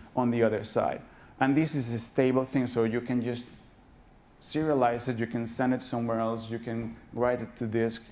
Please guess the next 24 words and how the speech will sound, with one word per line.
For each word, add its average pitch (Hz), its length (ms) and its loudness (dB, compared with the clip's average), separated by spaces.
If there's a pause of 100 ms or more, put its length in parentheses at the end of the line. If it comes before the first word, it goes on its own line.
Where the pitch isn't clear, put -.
you 123 140 -2
can 131 240 2
do 127 140 2
whatever 123 580 0
you 127 120 0
want 117 240 -2
with 113 140 -2
this 113 160 -10
information. 120 440 -2
You 135 100 0
can 135 260 2 (260)
even 131 260 2
aggregate 151 640 -2 (320)
different, 123 440 0 (480)
different, 127 600 0
uh, 117 360 2
snapshots 120 600 -4
if 139 260 2
that's 113 260 0
what 113 180 -2
you 113 80 -4
need 110 260 -6
to 113 80 -8
do. 110 280 -2